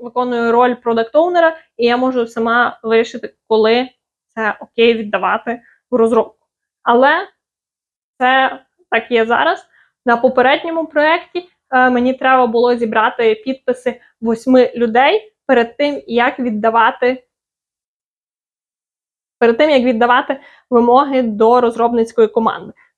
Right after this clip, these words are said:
Тобто це залежить від багатьох факторів. І знов-таки, кожен цей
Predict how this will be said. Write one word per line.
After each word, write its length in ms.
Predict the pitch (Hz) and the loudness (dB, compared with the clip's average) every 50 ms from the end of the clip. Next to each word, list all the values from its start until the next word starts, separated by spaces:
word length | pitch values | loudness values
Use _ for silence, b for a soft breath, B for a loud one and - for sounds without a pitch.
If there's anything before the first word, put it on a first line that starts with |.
| _ - | _ -2
Тобто 440 | 247 247 247 - 254 240 - - _ _ | -2 -2 -2 -2 -2 -2 -2 -4 _ _
це 280 | - 302 330 349 - - | -2 0 0 0 -2 -4
залежить 540 | 262 240 240 240 240 240 233 240 247 208 226 | -2 0 2 2 4 4 2 0 -2 -4 -8
від 160 | 220 226 220 | -8 -8 -4
багатьох 440 | 220 233 226 226 214 - 247 247 - | -6 -6 -6 -6 -4 -4 -6 -6 -6
факторів. 520 | _ - - - - - - - - - _ _ _ _ _ _ - | _ -6 -6 -6 -6 -10 -20 -20 -20 -20 _ _ _ _ _ _ -14
І 80 | 196 240 | -6 -2
знов-таки, 500 | 247 254 247 240 247 233 - - - - | 0 0 0 0 -4 -10 -14 -14 -8 0
кожен 320 | - 269 294 302 302 277 | 2 2 2 2 -2 -8
цей 420 | 269 - - 240 240 254 247 - | -8 -4 -2 -2 -2 -2 -4 -8